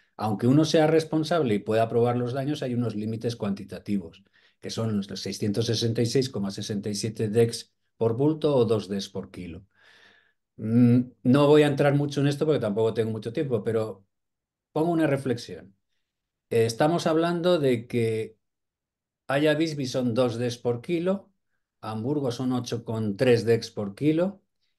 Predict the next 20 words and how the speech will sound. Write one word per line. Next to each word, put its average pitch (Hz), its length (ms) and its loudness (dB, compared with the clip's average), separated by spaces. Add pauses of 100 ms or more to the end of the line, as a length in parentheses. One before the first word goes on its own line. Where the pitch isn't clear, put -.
(220)
eh, 113 540 -4
ocho 117 180 -6
coma 113 140 0
treinta 107 240 -2
y - 20 -4
tres, 156 400 2
eh, 110 640 2
C - 180 -2
M 139 200 2
R 135 180 2
es 107 140 2
lo 110 140 -4
mismo, 160 640 -4 (800)
el 117 320 -2
cotif 160 460 2
son 147 300 -2
diecisiete 131 640 -2
dex 135 280 -4
por 139 240 -6
kilo 180 480 -2